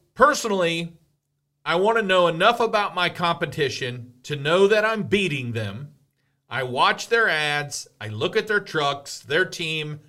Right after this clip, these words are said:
their facilities. We participate often in market studies. We've been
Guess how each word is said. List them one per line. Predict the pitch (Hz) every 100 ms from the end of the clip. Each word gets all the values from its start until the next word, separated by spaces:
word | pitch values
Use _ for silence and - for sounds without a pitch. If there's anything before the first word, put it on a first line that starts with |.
| _
their | - 190
facilities. | 214 233 - 196 170 160 160 156 - - _ _ _ _ _ _ _ _ _
We | 143
participate | 156 165 156 196 226 233 233 226 220 214 -
often | 190 226 214 - 143 147 170 - _ _
in | 160 156
market | 151 170 202 214 214
studies. | - - 208 143 139 - - _ _ _ _ _ _ _ _ _ _ _ _ -
We've | 151 -
been | 185 190 185